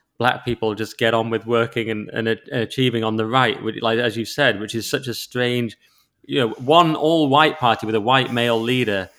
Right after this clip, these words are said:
not all white, but, you know, you sort of picture this white male middle-class leader, Starmer, repeatedly telling future conser-, let's say Kemi, let's say it's Starmer versus Kemi in, in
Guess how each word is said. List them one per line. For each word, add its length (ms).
not 140
all 240
white, 260
but, 60
you 60
know, 60
you 160
sort 140
of 100
picture 240
this 200
white 320
male 280
middle-class 440
leader, 160
Starmer, 580
repeatedly 560
telling 500
future 300
conser-, 280
let's 200
say 200
Kemi, 500
let's 240
say 120
it's 160
Starmer 320
versus 340
Kemi 520
in, 220
in 200